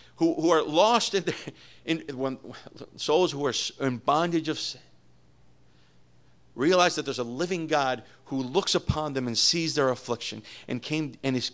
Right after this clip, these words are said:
came down to deliver them. They turn in faith and believe. It turns a, a, a mortal soul into a, a heart filled with the Spirit of God. It turns to the living God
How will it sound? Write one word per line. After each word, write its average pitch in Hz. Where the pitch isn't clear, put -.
came 208
down 127
to 131
deliver 120
them. -
They 117
turn 143
in 135
faith 135
and 127
believe. 110
It 120
turns 156
a, 131
a, 123
a 120
mortal 151
soul 127
into 123
a, 117
a 123
heart -
filled 147
with 127
the 120
Spirit 165
of 123
God. 117
It -
turns 147
to 123
the 113
living 131
God 113